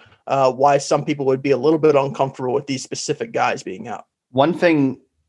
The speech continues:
Speaker 2: I've noticed Ryan Day saying a lot more this spring than I've heard him say in past years is how the preseason is a continuation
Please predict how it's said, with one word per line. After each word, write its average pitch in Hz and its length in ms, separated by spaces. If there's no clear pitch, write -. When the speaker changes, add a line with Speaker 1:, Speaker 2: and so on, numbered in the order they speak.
Speaker 2:
I've 123 220
noticed 120 460
Ryan 120 300
Day 113 240
saying 110 280
a 98 120
lot 107 280
more 110 300
this 107 200
spring 101 420
than 95 140
I've 92 200
heard 104 160
him 101 120
say 101 180
in 90 100
past 101 360
years 90 260
is 87 100
how 92 400
the 113 80
preseason 120 800
is 110 120
a 104 80
continuation 104 1120